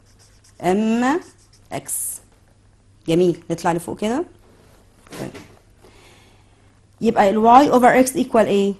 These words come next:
equal m. يبقى relations دي مهمة جدًا. هي دي relation اللي انا بقول عليها هي relation of ايه؟ of variation. جميل. هل اقدر منها اقول حاجة تانية؟ قال لك اه. قال لك if the va-، variable x take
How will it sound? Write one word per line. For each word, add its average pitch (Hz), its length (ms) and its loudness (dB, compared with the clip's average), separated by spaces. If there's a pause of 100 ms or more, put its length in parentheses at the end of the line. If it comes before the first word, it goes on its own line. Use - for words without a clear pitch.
(200)
equal 208 280 -4
m. - 120 -12 (120)
يبقى 196 220 0
relations 240 480 2
دي 226 120 0
مهمة 208 360 0
جدًا. 147 340 -6
هي 233 200 4
دي 247 140 4
relation 262 580 2 (220)
اللي 196 120 -4
انا 214 80 -2
بقول 214 160 -2
عليها 208 220 2
هي 202 240 -2
relation - 140 -6
of - 220 -6
ايه؟ 190 280 0 (300)
of 220 360 -2 (480)
variation. 165 440 -2 (400)
جميل. 175 320 2 (800)
هل 285 180 4
اقدر 262 200 4
منها 277 200 2
اقول 277 140 0
حاجة 285 200 0
تانية؟ 302 400 4 (120)
قال 233 120 2
لك 233 180 2
اه. 214 320 2 (400)
قال 247 120 6
لك 254 140 6
if 190 220 -4
the 185 180 -2
va-، 202 420 -4
variable 226 480 4
x - 360 -4 (600)
take 214 400 2